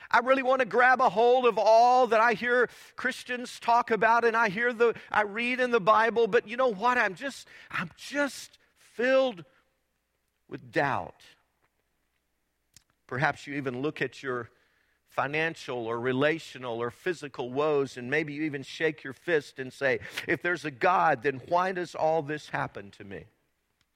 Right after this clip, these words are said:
Or maybe you and your husband are trying to have a child. You long, you yearn, your heart aches for a child. You're trying to get pregnant,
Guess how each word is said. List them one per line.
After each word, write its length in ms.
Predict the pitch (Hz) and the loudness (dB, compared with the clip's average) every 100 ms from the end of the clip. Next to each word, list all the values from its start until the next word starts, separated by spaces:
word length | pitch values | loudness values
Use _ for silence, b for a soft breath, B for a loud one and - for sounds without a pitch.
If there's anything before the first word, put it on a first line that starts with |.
| _ _ _ _ _ _ _ _ _ | _ _ _ _ _ _ _ _ _
Or 100 | 143 | -2
maybe 220 | 202 226 | 0 0
you 180 | 202 208 | -2 -4
and 80 | 196 | -2
your 100 | 196 | 0
husband 420 | 175 220 151 156 | 0 0 -2 -8
are 100 | 151 | -8
trying 360 | - 190 185 185 | -6 -2 -2 -2
to 100 | 170 | 0
have 180 | 190 175 | 0 -2
a 40 | |
child. 560 | - - 185 190 170 147 | -6 -2 0 2 0 -4
You 160 | 170 | -10
long, 440 | 170 190 214 220 180 | -2 2 2 0 -4
you 100 | 185 | -12
yearn, 540 | 160 165 214 233 208 - B | -12 -6 -2 0 -2 -6 B
your 120 | 196 | -2
heart 260 | 175 196 196 - | 2 2 2 2
aches 360 | 220 247 - - | 2 0 -4 -8
for 180 | 220 | -4
a 60 | 202 | -2
child. 320 | - 170 170 | 0 0 0
You're 100 | 170 | -6
trying 400 | - - 220 240 | -10 -2 0 0
to 80 | 214 | 0
get 220 | 226 - | -2 -2
pregnant, 480 | - 190 196 175 | -2 -2 -2 -6